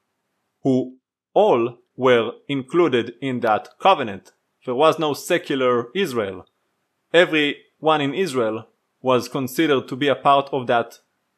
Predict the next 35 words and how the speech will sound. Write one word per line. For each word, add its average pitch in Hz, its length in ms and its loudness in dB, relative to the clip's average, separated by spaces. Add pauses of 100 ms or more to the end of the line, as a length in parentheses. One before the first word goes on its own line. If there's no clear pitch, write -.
initial 139 480 -2
covenant, 123 720 -4 (400)
to 135 120 -6
be 127 400 -2 (180)
followers 113 720 0 (160)
of 117 160 -4
God, 175 300 0
to 123 80 -12
be 135 180 0
in 135 240 -6
that 117 240 0
family, 127 580 -6 (200)
to 139 100 -8
be 147 180 -2
in 139 120 -4
that 110 260 -2
promise. - 540 -6 (680)
So 143 480 2
the 131 140 -4
neighbors 135 500 0
are 120 220 0
those 147 340 -2
who 143 140 -2
are 127 260 2
in 214 220 -4
the 147 100 0
family, 147 540 -4 (600)
not 165 240 -2
your 202 140 2
Buddhist 139 720 2 (200)
neighbors, 117 440 -2
not 156 340 -2 (140)
your 139 240 -2
Canaanite 139 720 -2 (180)
friends. 117 560 -6